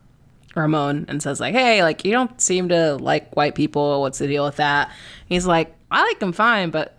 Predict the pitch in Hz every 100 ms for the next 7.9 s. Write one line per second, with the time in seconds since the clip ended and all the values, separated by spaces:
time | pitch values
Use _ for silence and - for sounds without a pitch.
0 | - 147 - 160 254 269 175 160 - -
1 | 143 156 135 120 123 113 - - - -
2 | - - - 202 202 196 196 359 392 208
3 | 185 185 160 202 226 208 - 160 156 -
4 | - - - - _ - 190 214 202 202
5 | - 202 170 165 202 - 247 - 214 160
6 | 156 185 240 190 - - - _ 151 165
7 | 156 156 156 - - _ _ 175